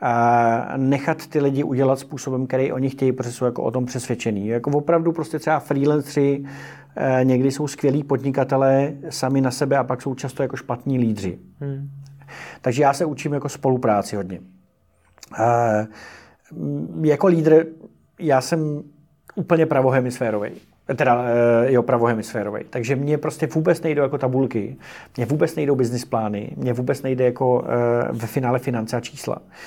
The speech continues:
Speaker 1: Takže se ještě vedle toho jakoby učím prostě ty dashboardy a, a ty čísla, abych to jako dokázal sledovat prostě a dokázal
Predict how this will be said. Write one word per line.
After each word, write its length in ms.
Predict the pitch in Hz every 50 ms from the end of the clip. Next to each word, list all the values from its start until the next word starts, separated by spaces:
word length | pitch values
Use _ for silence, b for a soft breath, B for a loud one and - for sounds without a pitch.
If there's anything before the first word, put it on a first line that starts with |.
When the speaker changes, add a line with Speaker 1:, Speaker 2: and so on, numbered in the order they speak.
| B B B B
Speaker 1:
Takže 220 | - 123 117 131
se 120 | 131 - 180
ještě 220 | - - - 156
vedle 200 | 139 139 131 139
toho 200 | - - 131 135
jakoby 280 | 143 139 139 135 143 -
učím 360 | - 135 - - 139 131 127
prostě 260 | 127 123 - - 135
ty 140 | 123 135 131
dashboardy 800 | 131 127 127 117 113 117 117 127 117 120 120 120 117 120 120 -
a, 100 | - 131
a 220 | 127 - - 127
ty 140 | 127 - 135
čísla, 400 | 123 - 127 120 - - - 120
abych 220 | 120 120 127 117 -
to 80 | -
jako 120 | 123 123 127
dokázal 420 | 123 113 - 120 123 113 120 127
sledovat 440 | 120 - 131 110 113 110 113 110 110
prostě 320 | - 110 - - - 113
a 40 | 110
dokázal 500 | 120 120 - 123 120 113 117 117 113 113